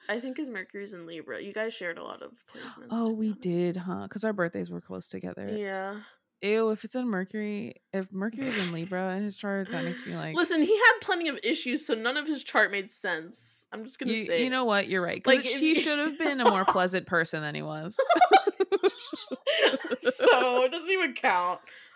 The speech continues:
Speaker 2: He has a
Speaker 1: Um,
Speaker 2: lot of external issues, though. So.
Speaker 1: Yeah, yeah. I mean,
Speaker 2: That
Speaker 1: that's gonna,
Speaker 2: tracks.
Speaker 1: that's gonna affect how you communicate in a relationship, even
Speaker 2: For
Speaker 1: no
Speaker 2: sure.
Speaker 1: matter how pleasant your chart looks.
Speaker 2: Right. On paper, should have been nice.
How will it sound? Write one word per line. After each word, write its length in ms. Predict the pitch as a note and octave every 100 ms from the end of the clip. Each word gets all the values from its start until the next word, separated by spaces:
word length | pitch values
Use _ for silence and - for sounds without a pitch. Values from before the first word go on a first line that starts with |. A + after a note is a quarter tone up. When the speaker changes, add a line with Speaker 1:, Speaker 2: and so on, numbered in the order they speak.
| _ -
Speaker 2:
He 80 | A3+
has 120 | A3
a 40 |
Speaker 1:
Um, 20 | G#3+
Speaker 2:
lot 260 | F#3+ F3+
of 100 | F3+
external 540 | E3+ E3+ - D3+ D3+ C3
issues, 480 | D3+ - C#3+ D#3+
though. 460 | F3 C#3+ A#2 C#3 E3 _ _ _ _ _ _ - A3
So. 440 | F3+ - - F3+
Speaker 1:
Yeah, 160 | F3+ F3 _
yeah. 420 | G3+ F#3+ F3+ G3 - _ -
I 60 | G#3
mean, 180 | G3+
Speaker 2:
That 80 | G3
Speaker 1:
that's 120 | G#3+ -
gonna, 140 | F3+
Speaker 2:
tracks. 380 | E3+ E3+ - -
Speaker 1:
that's 180 | G#3+ G#3+
gonna 280 | A#3 G#3 D#3+
affect 340 | G#3 F3+ E3+ -
how 120 | E3+
you 180 | E3 D#3+
communicate 560 | F3 E3 D#3+ - E3
in 100 | F#2+
a 60 | -
relationship, 720 | - G2 - - - - - _ _ F#3
even 220 | E3+ F3+
Speaker 2:
For 60 |
Speaker 1:
no 60 | B3+
Speaker 2:
sure. 320 | - F#3 G3+
Speaker 1:
matter 380 | G3+ G#3 G3 F#3
how 420 | G3+ F3 E3+ E3+ -
pleasant 460 | - F#3 D#3+ E3 -
your 160 | A2+ A#2+
chart 320 | F#3+ F3+ -
looks. 540 | F2 - _ - - _ _ _ F#3
Speaker 2:
Right. 480 | E3+ D#3+ D#3 D3+ - -
On 200 | A3+ C#4+
paper, 600 | D#4 F4+ G3+ D#3 E3+ A3 _ _
should 240 | - - C4+
have 120 | C#4
been 180 | G3 E3+
nice. 500 | E3+ C3 F3 -